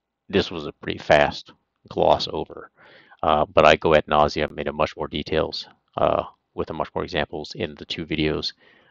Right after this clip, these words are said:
that were labeled trees, okay?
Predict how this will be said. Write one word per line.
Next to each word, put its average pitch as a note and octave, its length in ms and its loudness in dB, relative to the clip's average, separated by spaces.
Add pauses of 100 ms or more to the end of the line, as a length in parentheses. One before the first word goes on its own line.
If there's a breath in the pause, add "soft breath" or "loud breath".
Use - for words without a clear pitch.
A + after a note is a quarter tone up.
(140)
that D2+ 320 4
were D2+ 160 -4
labeled D#2+ 440 -2
trees, E2+ 760 -2 (320)
okay? - 180 6